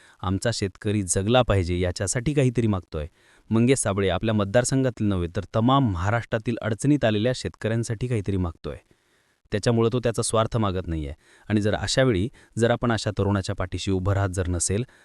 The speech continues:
आणि अशावेळीसुद्धा आपण जर आपापल्या पक्षाची चाकरी करण्यामध्ये, आपापल्या पक्षाची गुलामी करण्यामध्ये, आपापल्या विचारधारेची गुलामी करण्यामध्ये जर आपण मशगूल होणार असू, तर येणारा काळ आपल्याला माफ करणार नाही. ज्यावेळेस सुशिक्षित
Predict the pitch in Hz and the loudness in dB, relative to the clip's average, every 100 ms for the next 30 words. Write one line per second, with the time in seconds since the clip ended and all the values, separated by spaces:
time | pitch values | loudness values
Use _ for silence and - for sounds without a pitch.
0 | _ 104 107 98 139 143 - 143 123 107 | _ 0 0 2 2 2 2 0 2 2
1 | - 123 120 107 - 113 117 101 - 101 | 2 0 2 0 0 -2 -2 -2 -4 -4
2 | 104 104 98 - 120 101 95 87 78 90 | -6 -4 -4 -2 -2 0 0 -2 -2 -2
3 | 87 104 101 98 - 95 104 95 110 135 | -2 -2 -2 -4 -4 -6 -4 0 4 4
4 | 120 104 98 90 85 - - _ - 104 | 4 2 0 -2 -4 -8 -18 _ -4 0
5 | - 117 123 135 160 - - 113 - 139 | 2 2 4 2 0 -6 -8 -4 0 0
6 | 123 92 131 143 185 160 156 147 127 120 | 0 2 2 2 4 6 6 4 2 0
7 | 113 107 104 98 95 95 92 95 90 92 | 0 0 0 -2 0 -2 0 0 0 0
8 | 90 82 104 139 - - - - 95 95 | 0 0 0 -2 -4 -20 -8 -4 0 0
9 | 95 98 95 - 113 120 92 95 90 87 | 2 0 -2 -2 0 0 0 -2 -2 -2
10 | 85 - - 85 82 82 80 - - _ | -4 -6 -6 -4 -4 -4 -6 -10 -16 _
11 | _ _ _ _ _ _ _ - 101 104 | _ _ _ _ _ _ _ -2 2 4
12 | 110 113 110 - 113 - | 4 2 -2 -4 -4 -4